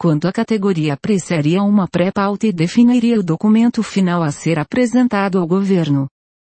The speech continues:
Quatorze de fevereiro de dois mil e vinte e três. Sindicato divulga matéria no site para reafirmar convocação da Assembleia e alerta servidores sobre a participação deles neste processo por melhorias para o coletivo.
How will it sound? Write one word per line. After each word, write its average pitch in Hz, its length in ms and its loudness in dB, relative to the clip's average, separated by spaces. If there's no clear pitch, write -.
Quatorze 196 680 0
de 190 440 0
fevereiro 190 680 0
de 175 340 -2
dois 165 320 0
mil 151 240 0
e 156 80 -2
vinte 175 300 0
e 214 80 0
três. 254 280 -2
Sindicato 165 720 -4
divulga 170 480 -4
matéria 175 640 -2
no 165 80 -2
site 208 420 -4
para 220 240 -2
reafirmar 160 720 -2
convocação 196 720 -2
da 247 140 0
Assembleia 165 640 0
e 156 100 0
alerta 160 460 -2
servidores 151 800 -4
sobre 151 240 -4
a 139 60 -4
participação 180 840 -4
deles 185 540 -2
neste 156 400 -2
processo 202 640 -4
por 151 180 -2
melhorias 190 640 -2
para 240 180 0
o 233 80 -4
coletivo. 151 760 -4